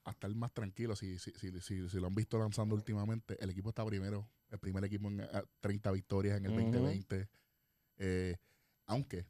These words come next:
Speaker 1: no se duerman, la división del oeste de la Liga Nacional está calientísima.
Speaker 2: Sí.
Speaker 1: Colorado, San Diego, San Francisco incluso. Lo único que está rezagado es Arizona. Pero se están dando palos. Estamos
Speaker 2: Ujú,
Speaker 1: hablando que
Speaker 2: ujú.
Speaker 1: ayer, ayer, el cinco de septiembre,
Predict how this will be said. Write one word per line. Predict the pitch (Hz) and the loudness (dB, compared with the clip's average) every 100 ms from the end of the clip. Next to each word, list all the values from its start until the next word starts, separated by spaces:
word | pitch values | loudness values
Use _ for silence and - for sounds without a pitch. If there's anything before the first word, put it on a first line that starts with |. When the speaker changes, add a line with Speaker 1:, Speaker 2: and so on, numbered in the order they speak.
| - | -12
Speaker 1:
no | 90 | -6
se | 104 | -2
duerman, | 107 113 92 90 - _ _ _ _ _ _ _ _ _ _ _ _ _ _ _ | 0 0 -2 -8 -16 _ _ _ _ _ _ _ _ _ _ _ _ _ _ _
la | 95 | -4
división | 90 87 87 92 | -2 -2 -4 -4
del | 117 | -2
oeste | 117 131 | -2 -4
de | 101 | -4
la | |
Liga | 95 | -4
Nacional | 110 107 104 | -6 -6 -10
está | - | -8
calientísima. | - 101 90 87 98 95 127 139 175 - | -8 -6 -6 -8 -10 -6 -6 -8 -10 -6
Speaker 2:
Sí. | - - | -6 -6
Speaker 1:
Colorado, | - 92 87 82 110 160 | -4 -2 0 -4 -6 -6
San | - 90 | -4 -4
Diego, | 87 87 120 160 _ _ | -2 -4 -6 -10 _ _
San | - 107 | -2 0
Francisco | 101 92 87 110 - | 0 -2 2 0 0
incluso. | 139 110 95 143 185 _ _ _ _ _ - | 2 2 2 0 -6 _ _ _ _ _ -2
Lo | 98 | 2
único | 139 | 2
que | 147 | 0
está | - | 0
rezagado | 143 143 139 120 127 | 2 4 4 4 2
es | 139 | 2
Arizona. | 143 147 104 101 135 - - _ _ _ _ _ _ _ _ _ _ _ | 2 0 -2 -4 -8 -14 -20 _ _ _ _ _ _ _ _ _ _ _
Pero | 101 | -2
se | 92 98 | 0 -2
están | - | -2
dando | 92 113 120 | -2 -2 0
palos. | 95 120 254 135 | 0 0 0 0
Estamos | 110 117 120 | 4 6 8
Speaker 2:
Ujú, | 120 160 | 8 8
Speaker 1:
hablando | 196 123 | 4 4
que | 127 | 6
Speaker 2:
ujú. | 147 | 6
Speaker 1:
ayer, | 196 117 - | 4 0 0
ayer, | 113 95 117 | 0 0 0
el | 147 | 0
cinco | 117 110 127 | -2 -2 -2
de | 139 | -2
septiembre, | 185 - 95 90 107 | -4 -2 -2 0 -2